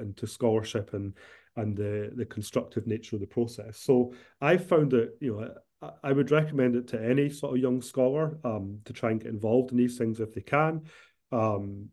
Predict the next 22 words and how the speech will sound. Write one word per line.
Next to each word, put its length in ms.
equally, 440
don't, 520
don't 200
make 220
it 100
the 100
be 180
all 160
and 80
end 200
all 160
of 80
everything 360
you 100
do, 260
because 300
there's 160
other 160
things 320
as 160
well. 220
But 280